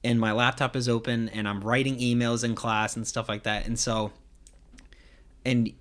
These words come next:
I couldn't tell you half the stuff I've learned this semester. Like, it's just, it's a different,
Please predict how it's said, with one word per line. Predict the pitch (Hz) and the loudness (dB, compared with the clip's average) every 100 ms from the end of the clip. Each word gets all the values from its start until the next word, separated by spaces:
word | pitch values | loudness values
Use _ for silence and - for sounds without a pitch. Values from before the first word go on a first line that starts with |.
| - | -6
I | 120 135 | 0 0
couldn't | - 165 156 | 2 2 2
tell | - 147 | 2 0
you | 170 107 | 2 0
half | 127 120 | -2 -2
the | 117 | -2
stuff | - 120 | 0 0
I've | 117 110 | 0 0
learned | 196 | 0
this | 175 | 0
semester. | - 87 - - - | -2 -10 -12 -14 -6
Like, | 123 | 0
it's | 135 127 | 0 2
just, | 156 - - - - - - - - | 2 2 -2 -20 -20 -20 -20 -20 -6
it's | - - | 0 2
a | 131 | 2
different, | 117 139 - 151 139 - | 4 2 2 2 2 0